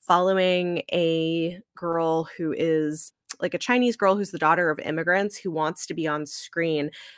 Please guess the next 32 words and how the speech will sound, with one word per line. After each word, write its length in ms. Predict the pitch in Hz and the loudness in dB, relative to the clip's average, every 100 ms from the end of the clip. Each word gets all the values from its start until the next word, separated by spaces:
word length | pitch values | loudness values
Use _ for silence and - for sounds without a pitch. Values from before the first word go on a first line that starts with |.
| - | 0
but 100 | 190 | 2
it 140 | 190 | 2
sort 260 | - 240 294 | 2 4 4
of 80 | 269 | 4
literalizes 1200 | 190 156 175 185 208 214 214 214 214 214 214 214 | 0 0 2 2 2 2 4 4 2 4 4 2
the 80 | 180 | -2
predatory 600 | - 160 160 - 175 170 | -4 -4 -4 -4 -2 -2
practices 800 | 170 156 143 - 180 170 170 170 - | -4 -2 -2 -4 -4 0 0 0 -4
of 140 | 160 | -6
early 240 | - 156 170 | -2 -2 0
Hollywood 440 | 160 156 156 156 | 0 0 0 -2
studios 840 | - - 143 165 220 233 269 269 - - - _ - | -4 -6 -4 -2 0 2 2 -2 -8 -16 -20 _ 0
in 400 | 180 165 160 - | 0 0 -4 -4
ways 340 | 170 165 170 | 0 0 0
that 80 | 160 | -4
involve, 260 | 165 151 151 | -4 -2 -2
like, 160 | - 170 | -4 -4
magic 420 | 160 143 165 - | -2 -2 -4 -4
and 140 | 147 | -4
monsters 640 | 143 139 165 214 220 233 233 | 0 -2 0 4 6 6 4
and 140 | 247 | 2
stuff. 380 | - 269 269 277 | 4 6 6 4
So 360 | - - 175 160 | -2 2 2 4
it's, 420 | 190 190 - - | 2 0 -4 -6
it's 220 | 202 - | -10 0
really 240 | 453 494 339 | 8 8 8
interesting, 560 | 269 202 - 92 71 | 6 0 0 0 0
and 240 | - 190 196 | 0 0 0
Nevo's 400 | 208 208 185 175 | 0 0 -2 -2
writing 260 | 156 156 151 | -2 -2 -6
is 120 | 143 | -6
really 380 | - - - | -6 -6 -8